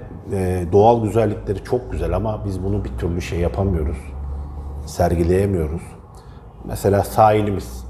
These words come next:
yapıldı. Yani dört buçuk sene sürdü. Dört buçuk sene süre zarfında süren sahil bu kadar kötü yapılamazdı. Mudanya'nın, yani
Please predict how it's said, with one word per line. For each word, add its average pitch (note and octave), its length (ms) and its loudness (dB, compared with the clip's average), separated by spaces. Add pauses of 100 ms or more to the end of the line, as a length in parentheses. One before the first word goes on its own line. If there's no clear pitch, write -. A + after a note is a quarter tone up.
(100)
yapıldı. D#2+ 520 -8 (340)
Yani E2+ 180 -8
dört A2+ 240 0
buçuk G#2 220 -6
sene G2+ 260 0
sürdü. D#2+ 400 -6 (380)
Dört D3 240 2
buçuk - 240 -8
sene A#2 380 -2 (180)
süre A2+ 200 4
zarfında G#2 500 0
süren G#2 300 -2
sahil G#2 380 0
bu G#2 80 -6
kadar G2 320 0 (360)
kötü - 220 -8
yapılamazdı. F#2+ 720 -2 (460)
Mudanya'nın, A#2+ 540 2
yani A#2 340 2